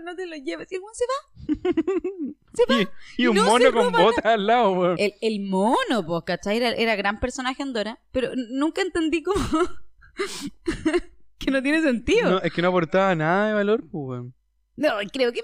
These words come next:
Speaker 1: mejor me voy. Y el güey se iba.
Speaker 2: Eso era todo lo que hacía.
Speaker 1: No robaste nada, ¿a qué viniste? Esa era la pregunta.
Speaker 2: Era cero aporte, pues, weón.
Speaker 1: Sí. A mí me gustaban las pistas de Blue.
Speaker 2: Las pistas de Blue son lo que encontramos.
Speaker 1: Sí,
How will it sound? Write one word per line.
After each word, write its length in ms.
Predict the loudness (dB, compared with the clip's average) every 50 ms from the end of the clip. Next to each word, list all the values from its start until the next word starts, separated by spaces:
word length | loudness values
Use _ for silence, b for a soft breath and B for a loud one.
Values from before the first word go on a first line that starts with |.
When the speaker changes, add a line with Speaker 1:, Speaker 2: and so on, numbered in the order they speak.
| -8 -2
Speaker 1:
mejor 180 | -2 -2 -2
me 160 | 0 -2 -2
voy. 340 | -2 -2 -2 -2 0 -2 -2 -2
Y 40 |
el 80 | -2 0
güey 120 | 0 -2 -2
se 100 | -4 -8
iba. 420 | -8 -8 -10 -12 -14 -14 _ _ _ _ _ _ _ _ _ _ _ _ _ _ _ -10
Speaker 2:
Eso 160 | -6 -4 0
era 120 | 0 0
todo 140 | 2 2 2 2
lo 60 | 2
que 60 | 2
hacía. 240 | 0 0 0 -2 -2
Speaker 1:
No 40 | -2
robaste 540 | -2 0 2 2 2 2 2 0 2 2 0 0 2 0
nada, 380 | 0 0 2 0 0 0 0
¿a 40 | 0
qué 100 | 0 -2
viniste? 580 | -2 -2 -6 -8 -10 -8 _ -6 -6 -6 -4 -4
Esa 160 | -2 -2 2 2
era 80 | 2
la 100 | 2 2 2
pregunta. 400 | 2 2 2 0 -2 -4 -2 0
Speaker 2:
Era 140 | 0 0 2
cero 220 | 2 2 2 4
aporte, 380 | 4 2 2 0 -2 _ -6 -4
pues, 120 | -4 -6
weón. 320 | -8 -10 -10 -12 -12 -16 -18 _ _ _ _ -20
Speaker 1:
Sí. 340 | -8 -6 -4 -4 -4 -8 -14 B B B B
A 60 | 0
mí 60 | 2
me 40 | 2
gustaban 300 | 2 2 2 0 0 2
las 100 | 0 -2
pistas 300 | -2 -4 -2 -2 0 0
de 100 | 2 0
Blue. 260 | 2 2 0 -2 -2 -6 -10 -18 -20 -20 -20 -20 -20 -20 -20 -20 -20 -20 -20 -20 _ _ _ _ _ _ _ _ _ _ _ _ _ _ _ _ _ _ _ _ _ _ _ _ _ -20 -20 _ _
Speaker 2:
Las 200 | -10 -10 -10 -6
pistas 480 | -6 -6 -8 -6 -4 -4 -4 -4 -6 -8
de 140 | -10 -10 -8
Blue 400 | -8 -6 -6 -6 -6 -8 -10 -14 -18 _
son 420 | -18 -18 -8 -6 -4 -2 -2 0
lo 160 | 0 -2 -2 -2
que 100 | -4 -6
encontramos. 1000 | -6 -4 -4 -4 -4 -4 -4 -4 -4 -2 -2 -2 -2 -4 -4 -6 -6 -6 -6 -4
Speaker 1:
Sí, 280 | -2 -2 -4 -4 -8